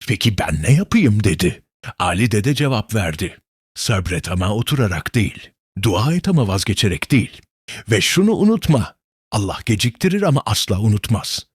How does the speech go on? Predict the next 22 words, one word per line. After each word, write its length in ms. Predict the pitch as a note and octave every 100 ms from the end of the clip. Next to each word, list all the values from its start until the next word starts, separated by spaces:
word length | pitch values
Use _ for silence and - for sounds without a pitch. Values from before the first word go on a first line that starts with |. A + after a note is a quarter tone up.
| _ -
O 120 | G#2
gece 260 | - - E2
Yusuf 480 | D#2+ E2 B2 G2 -
eve 260 | E2 F#2 A#2+
döndüğünde 680 | A2 G2 F#2+ F#2+ E2+ F2+ F2 - -
ilk 280 | G#3 D#3+ -
kez 260 | C#3+ D#3 -
kalbi 400 | - F2 F2+ A#2+
hafiflemişti. 1000 | G#2 A#2+ - G#2+ F#2 - - - - _ _ - -
Ertesi 460 | D#2+ - A#2+ -
gün 260 | B2+ D3+ C#3+
bir 140 | C3+ -
iş 260 | C#3+ -
başvurusu 540 | G2 G2+ - G#2+ G2+ B2
için 320 | F#2+ D#3+ D#3+
tekrar 400 | - F3+ C#3 G#2
yola 260 | G#2 A#2 D3
çıktı. 500 | C#3 - A#2+ - - _ _ _ _ _ _ -
Bu 80 | -
kez 500 | G#3 G#2+ - - -
sonucu 540 | - - F#2 F2 F3 C#3
düşünmeden 840 | - C3+ A2+ G2+ G#2 G2+ G#2+